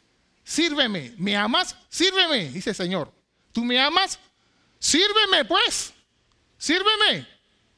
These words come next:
Entonces pasó un tiempo, siguieron hablando, eh, eh, eh, con el Señor, nadie quiere cortar. Cuando el Señor está presente, nadie quiere cortar. Y siguió el número quince, Eliseo dice,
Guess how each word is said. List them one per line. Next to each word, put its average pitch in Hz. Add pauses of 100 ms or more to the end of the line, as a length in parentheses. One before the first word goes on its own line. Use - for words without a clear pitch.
(1120)
Entonces 339
pasó 294
un 359
tiempo, 359
siguieron 320
hablando, 339
eh, 240
eh, 254
eh, 233
con 262
el 269
Señor, 311
nadie 320
quiere 311
cortar. 202 (160)
Cuando 277
el 233
Señor 247
está 320
presente, 330
nadie 349
quiere 269
cortar. 170 (840)
Y 277
siguió 302
el 359
número 294
quince, 277
Eliseo 247
dice, 269